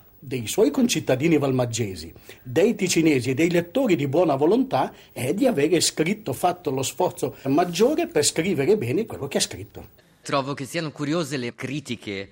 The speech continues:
Speaker 2: mosse dalla vecchia donna compaesana di Giovanni Orelli. Certe cose non si dicono, perché infatti giungono quasi identiche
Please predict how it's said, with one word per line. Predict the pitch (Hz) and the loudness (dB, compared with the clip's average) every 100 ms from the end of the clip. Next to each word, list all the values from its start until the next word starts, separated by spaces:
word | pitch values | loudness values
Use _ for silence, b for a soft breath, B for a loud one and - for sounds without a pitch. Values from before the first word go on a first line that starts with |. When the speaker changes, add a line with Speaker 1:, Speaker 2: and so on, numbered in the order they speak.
| b b b | b b b
Speaker 2:
mosse | 110 127 135 - 131 123 | -2 0 -2 -8 -8 -6
dalla | 107 110 | -6 -6
vecchia | 110 117 - 120 113 | -6 -8 -8 -4 -4
donna | 107 113 113 110 110 | -4 -6 -6 -8 -10
compaesana | 117 104 113 110 101 110 110 110 110 | -12 -8 -6 -6 -6 -6 -6 -8 -10
di | 101 107 | -10 -12
Giovanni | 95 117 127 131 | -10 -6 -6 -6
Orelli. | 127 127 120 117 127 127 B B B B | -4 -2 -2 -4 -6 -8 B B B B
Certe | - 175 180 | -4 -2 -2
cose | 175 185 190 | -2 -2 -2
non | 143 | -4
si | - 131 | -6 -10
dicono, | 101 - 98 95 101 _ b b b | -12 -12 -14 -12 -14 _ b b b
perché | - 156 226 | -4 -2 -2
infatti | 196 165 220 | -2 -4 -4
giungono | 156 139 113 107 | -4 -6 -6 -8
quasi | - 170 113 117 | -4 -4 -4 -6
identiche | 113 110 101 135 165 175 | -4 -4 -6 -4 -4 -4